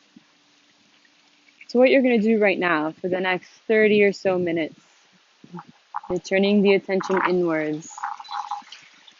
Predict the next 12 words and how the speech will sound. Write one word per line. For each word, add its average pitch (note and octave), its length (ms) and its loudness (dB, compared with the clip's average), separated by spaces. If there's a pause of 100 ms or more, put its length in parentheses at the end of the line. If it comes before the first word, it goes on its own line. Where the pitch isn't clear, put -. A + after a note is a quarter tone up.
(1700)
coming G3 320 0
into G3 400 -2
the F#3+ 100 -4
body E3 560 2
to F3 100 -10
feel F3+ 680 0
the F3+ 120 -4
body, E3+ 600 -4 (720)
to - 80 -12
focus F3 560 -8
the E3 80 -8
mind. E3 560 -8